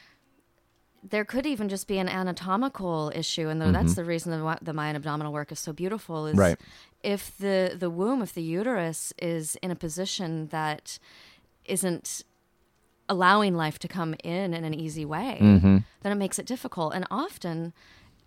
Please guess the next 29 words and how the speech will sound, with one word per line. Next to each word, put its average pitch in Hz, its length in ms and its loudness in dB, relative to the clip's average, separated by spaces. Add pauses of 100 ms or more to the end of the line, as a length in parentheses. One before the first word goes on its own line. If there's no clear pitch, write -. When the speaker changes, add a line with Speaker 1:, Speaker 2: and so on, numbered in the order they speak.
(280)
Speaker 1:
we 175 100 0
just 190 180 -4
need 196 120 0
a 190 40 0
little 190 180 -2
bit 185 100 0
of 180 100 0
adjustment 180 480 -4
anatomically. 175 720 -6
Speaker 2:
Nice. 82 440 0 (280)
Speaker 1:
Yeah. 117 100 0
Speaker 2:
Nice. 123 400 2 (160)
Nice. 139 520 8 (420)
Speaker 1:
Yeah. 170 140 -2
Speaker 2:
Well, 160 260 8
we 170 80 8
certainly 180 400 4
say, 143 220 4
look, 107 260 4
there 101 180 6
are 107 200 10
a 117 80 10
lot, 104 560 10
a 95 120 2
lot 104 380 4
of, 92 140 4
lot 101 360 8
of 104 120 2
options 95 880 0